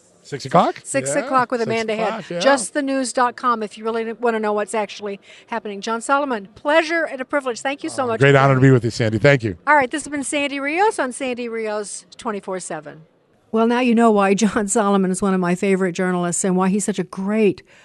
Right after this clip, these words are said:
Speaker 2: resource for news for you and for me. So, uh, it was delightful. I hope you enjoyed it.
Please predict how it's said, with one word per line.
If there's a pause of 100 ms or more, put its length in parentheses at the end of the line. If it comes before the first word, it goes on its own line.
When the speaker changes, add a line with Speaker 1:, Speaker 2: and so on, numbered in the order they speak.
(240)
Speaker 2:
resource
for
news
for
you
and
for
me.
So, (400)
uh,
it
was
delightful.
I
hope
you
enjoyed
it.